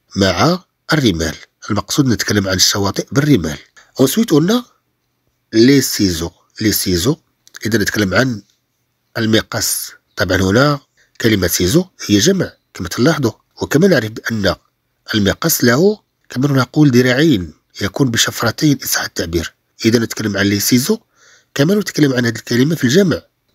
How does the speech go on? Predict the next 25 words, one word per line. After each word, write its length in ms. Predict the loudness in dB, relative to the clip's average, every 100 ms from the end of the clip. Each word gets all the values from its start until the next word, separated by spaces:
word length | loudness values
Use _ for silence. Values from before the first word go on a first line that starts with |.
| -4
نقول 300 | -2 2 2
مثلًا: 440 | 2 0 0 -2 _ _ _ 0
J'ai 160 | 2
utilisé 360 | 2 2 2 4
des 120 | 2
ciseaux 420 | 2 2 2 -4 _ _ _ _ -4
pour 180 | -2 0
ajuster 440 | 0 4 2 2 2
l'image 560 | 4 4 2 0 -4 -6
au 100 | -6
cadre. 460 | -2 -4 -4 -12 _ _ _ _
فلنتصور 640 | 0 0 0 -2 -4 -2
مثلًا 420 | -2 -2 0 -2 -4 _ _ _ _ _ -2
أنني 520 | 0 2 2 4 4
بحوزة 920 | 4 2 4 4 4 2 0 0 -2 -2 _ -4
إطار، 480 | -4 0 0 -2 -6 _ _ _
وعندي 440 | 0 4 2 2 -2
صورة 280 | 0 0
على 180 | 0 0
ورق 460 | 0 0 0 -2 -14 _ 0
أريد 320 | 4 6 4 -2 -8
أن 140 | -8 -10 -4
أضعها 760 | -2 0 0 0 0 0 -4 _ _ _ _ -2
داخل 560 | 0 2 -2 -4 -2
هذا 600 | -2 0 -2 0 -2 -2